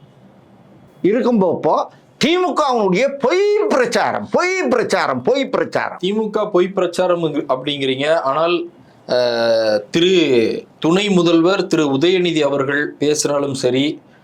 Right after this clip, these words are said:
Speaker 2: அ, முதல்வர் ஸ்டாலின் அவர்கள் பேசினாலும் சரி,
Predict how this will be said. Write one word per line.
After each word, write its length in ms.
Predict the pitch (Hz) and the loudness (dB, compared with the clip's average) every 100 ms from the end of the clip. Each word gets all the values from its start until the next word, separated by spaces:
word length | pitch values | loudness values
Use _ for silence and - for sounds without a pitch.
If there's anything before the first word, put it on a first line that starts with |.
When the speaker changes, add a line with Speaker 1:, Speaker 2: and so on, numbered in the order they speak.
| - - - | -20 -12 -4
Speaker 2:
அ, 240 | 110 110 | 0 0
முதல்வர் 560 | 113 139 170 170 147 120 | 0 0 2 2 2 0
ஸ்டாலின் 480 | - - 135 175 180 | -4 -2 0 2 2
அவர்கள் 340 | 170 156 143 | 2 2 0
பேசினாலும் 500 | 139 135 135 131 127 | -2 -4 -2 -2 -2
சரி, 460 | 117 120 135 151 | 0 0 0 -2